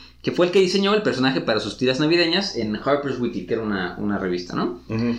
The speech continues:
Speaker 1: Y ahí, este, pues, ahí es, fue donde le dieron su vestimenta, y se cree que su creador se basó en la vestimenta de lo-, de los obispos, justo de lo que platicábamos, de que los
Speaker 2: Ajá,
Speaker 1: obispos
Speaker 2: rojo.
Speaker 1: rojos, ¿no?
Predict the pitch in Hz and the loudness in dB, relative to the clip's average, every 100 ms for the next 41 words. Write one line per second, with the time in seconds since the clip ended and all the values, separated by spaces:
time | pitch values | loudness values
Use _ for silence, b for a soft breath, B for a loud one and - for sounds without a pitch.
0 | - 127 139 233 330 - 110 - - 107 | -4 2 4 6 4 2 -2 -2 0 2
1 | 104 127 - 92 123 139 123 - 135 127 | 2 -2 0 4 4 4 2 2 2 4
2 | 113 117 127 127 120 110 - 120 151 165 | 2 4 2 2 0 0 0 2 2 0
3 | 165 170 170 151 104 127 127 143 143 170 | 0 2 2 2 0 0 0 -2 0 2
4 | 165 185 123 101 123 113 107 117 110 127 | 2 2 0 0 0 0 0 -2 -2 0
5 | 110 107 104 110 113 113 175 - - - | 0 0 0 0 0 0 -2 -6 -14 -6
6 | 131 127 123 110 101 101 107 - 131 139 | -4 -2 0 0 0 -2 -4 0 0 2
7 | 104 104 104 110 120 120 110 117 110 101 | 0 0 0 2 0 0 2 2 0 -4
8 | - - - 208 - - - 220 294 | -10 -2 0 0 -2 -8 -2 -2 -4